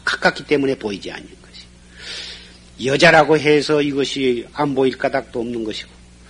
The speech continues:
말세 중생이라고 해서 그놈이 없어져, 없어지거나 작아진 것도 아니고, 절대로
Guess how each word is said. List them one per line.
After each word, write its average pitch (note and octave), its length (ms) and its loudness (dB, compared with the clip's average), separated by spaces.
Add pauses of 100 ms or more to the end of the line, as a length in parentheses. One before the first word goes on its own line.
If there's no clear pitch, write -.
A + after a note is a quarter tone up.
(160)
말세 E3 540 4
중생이라고 F3+ 640 4
해서 E3+ 220 0
그놈이 E3 560 2 (160)
없어져, D3+ 520 4 (380)
없어지거나 C#3+ 760 2
작아진 D3+ 520 4
것도 C#3 240 -2
아니고, G2 200 -6 (920)
절대로 G3 1000 2